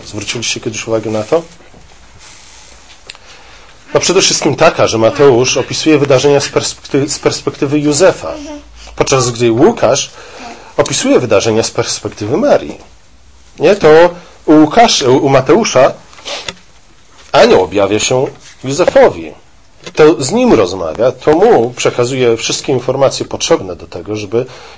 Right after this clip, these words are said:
Jezus nie tylko mógł się narodzić, ale także przeżyć pierwsze kilka lat swojego życia. U Łukasza to Maria otrzymuje objawienia, a nie Józef. Mamy więc różną perspektywę, mamy dwa różne spojrzenia na te same wydarzenia i myślę, że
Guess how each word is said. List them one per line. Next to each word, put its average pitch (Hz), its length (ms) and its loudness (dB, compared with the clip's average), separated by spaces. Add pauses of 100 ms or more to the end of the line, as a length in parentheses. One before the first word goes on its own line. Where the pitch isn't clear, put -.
Jezus 131 280 -4
nie 123 100 -4
tylko 127 240 -4
mógł 107 140 -8
się - 120 -8
narodzić, 110 580 0
ale 110 120 -2
także 113 280 -6
przeżyć 127 440 -6
pierwsze 101 340 -12
kilka 101 260 -14
lat 101 160 -10
swojego 110 340 -8
życia. - 280 -10 (360)
U 175 80 2
Łukasza 151 540 2 (220)
to - 120 -6
Maria 113 400 0
otrzymuje 87 560 -12
objawienia, 87 640 -8 (640)
a 101 100 0
nie 101 340 0 (140)
Józef. 120 460 -2 (400)
Mamy 160 340 4
więc 127 400 0
różną 147 280 0
perspektywę, 127 720 -2
mamy 120 240 0
dwa 113 180 2
różne 151 260 -4
spojrzenia 135 520 -2
na 101 100 -4
te - 120 -8
same 123 260 -2
wydarzenia 110 480 0
i 170 40 -4
myślę, 139 240 -2
że 139 160 2